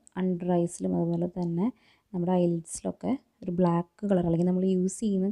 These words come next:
കാജലിൻ്റെ കളർ സ്പ്രെഡ് ചെയ്യും. അതല്ല നമ്മൾ ഓവർ ആയിട്ടുള്ളൊരു സ്-,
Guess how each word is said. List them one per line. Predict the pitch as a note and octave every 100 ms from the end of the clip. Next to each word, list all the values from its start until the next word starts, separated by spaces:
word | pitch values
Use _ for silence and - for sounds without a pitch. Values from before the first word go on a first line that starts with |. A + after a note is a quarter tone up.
| G#3
കാജലിൻ്റെ | F#3+ F3 E3+ E3 G3
കളർ | - F#3+ E3+ F#3+
സ്പ്രെഡ് | - F3+ D3+ D#3
ചെയ്യും. | D#3 D#3+ _ _ _ _ _ -
അതല്ല | F#3+ G3+ G#3
നമ്മൾ | G#3 B3 - _ -
ഓവർ | F#3+ G3 G3+ A#3 C#4+ _ _ _
ആയിട്ടുള്ളൊരു | A3 G#3+ G#3+ G#3 G#3+ - _
സ്-, | -